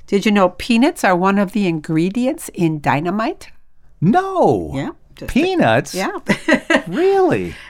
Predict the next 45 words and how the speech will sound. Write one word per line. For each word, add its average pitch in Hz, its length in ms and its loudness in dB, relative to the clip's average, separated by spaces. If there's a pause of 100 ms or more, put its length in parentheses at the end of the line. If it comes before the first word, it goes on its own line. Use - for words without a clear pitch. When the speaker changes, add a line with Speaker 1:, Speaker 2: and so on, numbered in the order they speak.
Speaker 1:
And 233 200 2
that 220 200 0
the 208 100 -2
skin 254 540 0
that - 220 0
peels 254 440 2
off 185 400 2
your 190 120 -2
body 165 420 2
when 185 160 -6
you 180 80 -2
have 170 160 0
sunburn, 220 560 0
you 233 80 -2
know, 226 240 0
on 220 100 -2
Speaker 2:
Yeah. 110 160 4
Speaker 1:
your 139 100 0
arms 170 500 -2
and 139 500 -8
back 147 420 -4
and 131 160 -8
so 165 160 -4
forth, - 220 -6
it's 196 160 -4
called 170 420 2 (420)
blype. 208 480 0 (500)
B 208 160 0
L 202 180 4
Y 175 300 2 (100)
P - 300 -4
E. 147 220 -4 (160)
Speaker 2:
Never 185 320 4
heard 185 200 4
of 180 140 4
that. 175 360 2
Speaker 1:
<laughs> 127 220 -12
Hey, 139 120 0
Bob, 285 340 2
Speaker 2:
Blype. - 20 -14
Speaker 1:
you 262 100 -4
got 277 300 2
blype. 240 360 0
Let 240 160 -2
me 240 180 0